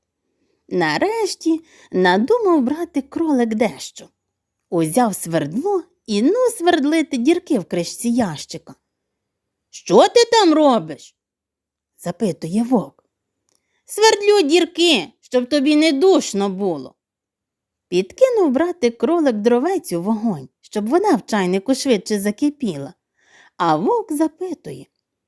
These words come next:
"Ти що робиш?" "Вогонь розпалюю пожаркіше, щоб ти не змерз".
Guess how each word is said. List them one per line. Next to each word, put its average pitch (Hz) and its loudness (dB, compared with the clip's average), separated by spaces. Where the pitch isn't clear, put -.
"Ти 302 4
що 392 4
робиш?" 339 0
"Вогонь 339 4
розпалюю 320 2
пожаркіше, 254 -2
щоб 440 -6
ти 415 4
не 247 2
змерз". 277 0